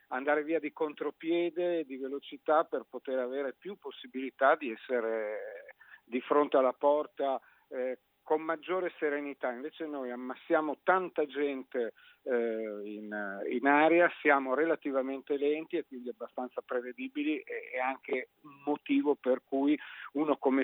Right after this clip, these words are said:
Simi, che continua a dire, eh, no, non siamo, non è Lewandowski,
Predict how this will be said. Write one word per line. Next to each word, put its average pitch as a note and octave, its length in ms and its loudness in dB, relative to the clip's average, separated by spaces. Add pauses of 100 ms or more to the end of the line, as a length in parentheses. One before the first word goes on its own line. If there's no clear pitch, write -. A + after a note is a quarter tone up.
(120)
Simi, C#3+ 340 2
che - 160 -10
continua C#3+ 460 0
a - 20 4
dire, C3+ 440 4 (320)
eh, A#2 840 -4
no, C3 320 2
non D3 280 4 (120)
siamo, F3+ 540 4
non C#3 240 -4
è E3+ 80 4
Lewandowski, B2+ 1000 -6